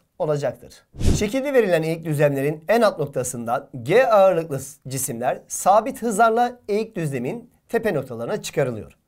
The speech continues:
Buna göre yapılan işler arasındaki ilişki nedir? Gençler, biz bir cismi belirli bir yüksekliğe çıkarmışız. Bir iş yaptık mı yer çekimine karşı? Evet.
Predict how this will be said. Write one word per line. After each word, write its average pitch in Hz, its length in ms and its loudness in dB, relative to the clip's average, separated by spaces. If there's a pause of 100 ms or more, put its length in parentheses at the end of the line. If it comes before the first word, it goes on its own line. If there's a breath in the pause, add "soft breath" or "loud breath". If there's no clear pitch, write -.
(160)
Buna 247 160 2
göre 139 460 0 (240 soft breath)
yapılan 185 360 2
işler 160 280 -2
arasındaki 127 420 -4
ilişki 131 320 -8
nedir? 107 240 -8 (280)
Gençler, 156 460 0
biz 175 280 -8 (200)
bir 190 200 -2
cismi 123 460 -6 (320)
belirli 208 340 -4
bir 214 80 -2
yüksekliğe 196 500 -4
çıkarmışız. 123 720 -8
Bir 208 100 -6
iş 208 240 -6
yaptık 190 360 -2
mı 135 120 -4
yer 127 180 -2
çekimine 120 380 -8
karşı? 113 320 -10
Evet. 117 260 -10